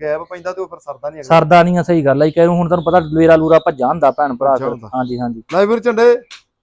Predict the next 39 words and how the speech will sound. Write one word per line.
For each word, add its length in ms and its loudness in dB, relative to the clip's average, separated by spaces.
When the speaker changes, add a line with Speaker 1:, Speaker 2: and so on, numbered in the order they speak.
Speaker 1:
ਨਗ 200 -2
ਜਿਹੜੇ 240 -4
ਆਪਾਂ 260 -2
ਅੱਜ 100 -6
ਟੋਟਲ 320 -8
ਸੱਤ 240 -10
ਦਿਖਾ 240 -8
ਦਈਏ, 240 -6
ਤਿੰਨ 180 -2
ਹੀ 40 -8
ਮੱਝਾਂ 280 -4
ਆਪਣੇ 180 -6
ਕੋਲ। 180 -2
Speaker 2:
ਹਾਂਜੀ, 200 2
ਤਿੰਨ 220 2
Speaker 1:
ਦੋ 60 4
Speaker 2:
ਮੱਝਾਂ 280 6
ਤੇ 60 2
Speaker 1:
ਮੱਝਾਂ 160 -2
ਜਿਹੜੀਆਂ 220 -2
ਸੂਈਆਂ 380 -6
ਤੇ 100 -2
ਇੱਕ 160 -4
ਗੱਭਣ। 300 -8
Speaker 2:
ਹਾਂਜੀ, 260 4
ਇੱਕ 200 0
ਗੱਭਣ 220 -2
ਵੀਰ 140 -4
ਜੀ। 200 -8
Speaker 1:
ਇੱਧਰ 180 -6
ਵੈੜਾਂ 240 -2
ਵੀ 100 -10
ਚੰਗੀਆਂ 320 -8
ਖਾਸੀਆਂ 360 -10
ਜਿਹੜੀਆਂ 240 -12
ਲਿਆਂਦੀਆਂ 360 -12
ਜੀ। 120 -16
Speaker 2:
ਹਾਂਜੀ, 280 4
ਹਾਂਜੀ। 340 0